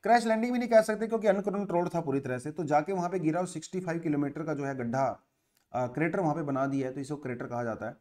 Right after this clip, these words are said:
पहले माना जा रहा था कि ये जो क्रेटर है, ये जो जा रहा है वहाँ पे, जो ये क्रे-, part of satellite कह सकते हो,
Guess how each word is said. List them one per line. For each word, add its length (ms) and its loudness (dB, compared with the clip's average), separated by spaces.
पहले 220 4
माना 220 4
जा 160 4
रहा 100 4
था 120 -2
कि 100 -4
ये 200 0
जो 260 0
क्रेटर 340 -4
है, 180 2
ये 160 0
जो 360 0
जा 200 6
रहा 100 4
है 60 4
वहाँ 140 2
पे, 140 -4
जो 160 -2
ये 500 -4
क्रे-, 580 -2
part 260 2
of 100 -14
satellite 360 -4
कह 160 -6
सकते 300 -10
हो, 220 -10